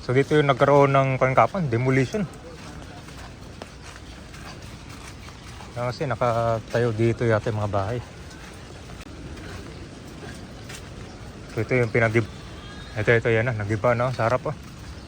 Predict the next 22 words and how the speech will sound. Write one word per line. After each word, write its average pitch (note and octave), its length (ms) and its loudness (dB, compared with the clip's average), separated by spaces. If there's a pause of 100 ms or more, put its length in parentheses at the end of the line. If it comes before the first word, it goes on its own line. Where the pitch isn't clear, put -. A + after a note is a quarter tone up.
(2000)
Ayan, A2 80 -4
so, A#2+ 80 0
ito C3+ 160 4
na C#3+ 80 6
yung C#3 160 4
mga C3 80 6
bahay, A#2+ 240 8
kabayan, A2+ 400 6
ng, G#2+ 160 2
ah, G#2 160 4
kanto A#2 240 -2
sa G#2+ 240 2
tanod, G#2 480 0
oh. G2 60 -8 (680)
Actually, A#2+ 320 2
ganyan, A2+ 320 0
paisa-isa A2+ 560 2
yung A2 320 4
mga G#2+ 320 0
may-ari G#2 400 2
dito, G#2 240 -2
eh. F2 80 -8